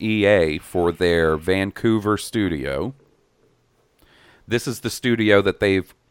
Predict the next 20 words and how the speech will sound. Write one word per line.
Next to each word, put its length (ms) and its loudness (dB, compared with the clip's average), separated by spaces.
already 400 2
stated 640 -2
would 200 -4
be 140 -6
taking 520 -4
over 560 -2
the 840 -6
pro-, 340 4
quote-unquote 580 4
Project 480 4
Ragtag, 600 -6
which 220 -4
was 100 -6
supposed 280 -2
to 40 -20
be 120 -8
the 120 -12
Visceral 460 -4
Game 280 -8
Studio, 600 -8